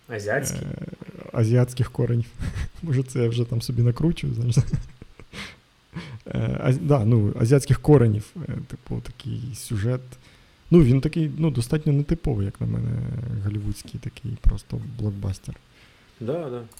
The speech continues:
Speaker 1: Не, офігенний фільм, мені, мені теж супер, супер подобається. Я оригінал ніколи не дивився, а, але прям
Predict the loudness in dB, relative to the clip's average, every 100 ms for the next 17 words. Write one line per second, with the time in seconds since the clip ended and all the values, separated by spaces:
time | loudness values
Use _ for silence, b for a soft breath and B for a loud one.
0 | -6 -4 -2 -4 -2 -2 -2 -6 -8 -8
1 | -10 -10 -10 -10 -10 -12 -12 -16 -20 -20
2 | -20 -20 -14 -12 -12 -12 -20 -20 _ B
3 | B B B 0 2 2 2 2 2 0
4 | -4 -6 -4 -2 -2 -4 -8 -8 -10 -14
5 | -14 -14 -14 -12 -10 -10 -14 -18